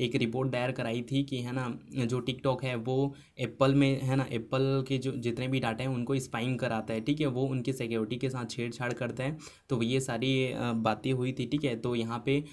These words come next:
अब देखिए जो एप्पल स्टोर है और,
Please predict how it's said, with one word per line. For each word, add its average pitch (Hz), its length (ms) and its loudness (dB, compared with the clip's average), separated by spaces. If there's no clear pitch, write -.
अब 120 160 -2
देखिए 135 420 2
जो 123 240 -2
एप्पल 120 340 0
स्टोर 127 300 -2
है 131 120 -4
और, 117 440 0